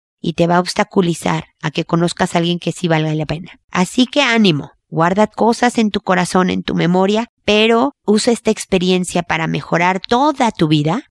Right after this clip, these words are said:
y que puedas de ahora en adelante construir algo que sea verdaderamente muy bueno, ¿ok? Así que ánimo y aquí estamos en contacto de todas maneras. Luego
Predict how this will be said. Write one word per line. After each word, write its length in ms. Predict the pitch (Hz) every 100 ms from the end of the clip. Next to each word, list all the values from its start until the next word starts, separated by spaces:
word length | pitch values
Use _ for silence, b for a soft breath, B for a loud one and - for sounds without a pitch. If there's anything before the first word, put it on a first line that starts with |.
| _
y 160 | 196
que 140 | - 170
puedas 400 | 190 190 202 170
de 80 | 156
ahora 320 | 160 208 294
en 140 | 294
adelante 500 | 220 208 190 185 202
construir 520 | - 185 - 185 185
algo 300 | 175 175 185
que 160 | 180 175
sea 300 | - 175 - -
verdaderamente 1300 | 170 185 175 165 165 170 180 190 180 165 - 165 -
muy 320 | 165 156 156
bueno, 320 | 135 131 131 - _ _
¿ok? 220 | - 139 156 202 233
Así 200 | 147 -
que 140 | -
ánimo 320 | 226 262 262
y 80 | 214
aquí 160 | 147 165
estamos 320 | 156 165 160
en 80 | 151
contacto 400 | 143 139 135 147
de 60 |
todas 260 | 135 - 139
maneras. 460 | 151 151 - - - _ _
Luego 540 | 226 233 196 147 151